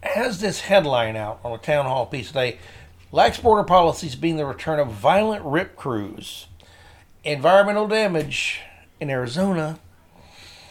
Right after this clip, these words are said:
And there's a picture at the top of the story with just trash everywhere where the illegals are coming through. Um,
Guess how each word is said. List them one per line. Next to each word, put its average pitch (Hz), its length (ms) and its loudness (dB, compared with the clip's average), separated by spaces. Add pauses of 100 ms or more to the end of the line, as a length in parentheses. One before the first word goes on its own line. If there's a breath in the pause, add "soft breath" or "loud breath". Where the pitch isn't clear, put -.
(240 loud breath)
And 202 80 -2
there's 185 180 0
a 170 40 -4
picture 160 400 -4
at 139 60 -6
the 131 80 -14
top 139 280 2
of - 60 -14
the 113 80 -10
story 123 340 -4
with 120 180 -8
just - 320 -12 (300)
trash 127 680 0
everywhere 113 760 0 (160)
where 117 180 -2
the 107 160 -6
illegals 110 400 -8
are 113 80 -12
coming 110 320 -8
through. 113 320 -8 (580 loud breath)
Um, 120 520 -4